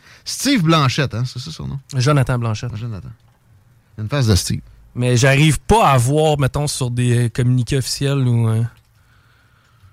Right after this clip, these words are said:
Speaker 2: c'est pour ça que je t'ai dit, c'est peut-être auto-, euh, autoproclamé plus que,
Speaker 1: Ben,
Speaker 2: que
Speaker 1: mais, mais c'est, c'est rendu underground en salle, euh...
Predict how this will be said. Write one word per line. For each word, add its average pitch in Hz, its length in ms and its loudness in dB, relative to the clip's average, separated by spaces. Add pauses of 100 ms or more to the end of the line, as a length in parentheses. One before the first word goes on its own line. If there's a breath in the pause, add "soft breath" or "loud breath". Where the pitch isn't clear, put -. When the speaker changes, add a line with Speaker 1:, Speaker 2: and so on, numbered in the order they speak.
(280 soft breath)
Speaker 2:
c'est - 120 -4
pour 131 100 4
ça 170 60 4
que 180 80 4
je 165 60 2
t'ai 143 60 2
dit, 139 60 -4
c'est 147 120 0
peut-être 147 260 -2
auto-, 139 260 -2
euh, 123 220 -2
autoproclamé 120 640 -2
plus - 240 -6
que, 107 300 -2
Speaker 1:
Ben, 131 240 0
Speaker 2:
que 117 40 -10
Speaker 1:
mais, 120 280 -4
mais 127 120 0
c'est, 120 220 -2
c'est 113 200 0
rendu 127 280 2
underground 135 460 2
en 95 180 -2
salle, 131 800 0
euh... 98 400 -4